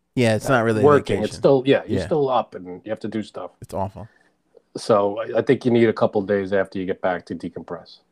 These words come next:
Speaker 1: I wish, but I can't go during the week 'cause they got, they got school. Can't, you know.
Speaker 2: Vacation.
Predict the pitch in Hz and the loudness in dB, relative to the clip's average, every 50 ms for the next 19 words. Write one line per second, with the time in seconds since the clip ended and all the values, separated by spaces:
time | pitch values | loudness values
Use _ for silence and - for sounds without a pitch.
0 | _ _ - 120 120 120 113 107 147 160 123 - - 110 131 131 135 131 - - | _ _ -6 -4 -2 -2 -2 0 0 -2 -2 -2 -2 2 2 2 2 2 0 0
1 | 160 156 147 135 151 180 180 131 131 123 127 127 127 117 156 240 190 - - 113 | 0 0 0 0 0 0 2 2 2 2 2 2 2 2 2 0 0 -2 -4 -4
2 | 98 117 127 135 139 151 151 147 143 147 139 135 156 156 147 - - - 202 254 | -2 0 0 2 4 4 4 2 2 0 -2 -2 -4 -4 -6 -8 -8 -6 -4 -4
3 | - - 123 - _ _ _ _ _ - - 139 135 143 131 85 - 185 185 127 | -4 -6 -12 -16 _ _ _ _ _ -8 -6 -4 -2 -2 -4 -4 -6 -6 -6 -6
4 | 92 101 123 160 156 131 - - _ _ _ _ _ _ _ _ _ _ _ - | -6 -6 -8 -8 -10 -12 -16 -20 _ _ _ _ _ _ _ _ _ _ _ -10
5 | 233 180 110 92 - - 101 107 110 110 - - 113 113 113 110 110 107 107 | -4 -2 -2 -2 -2 0 0 2 2 2 2 2 2 4 2 2 0 -2 -4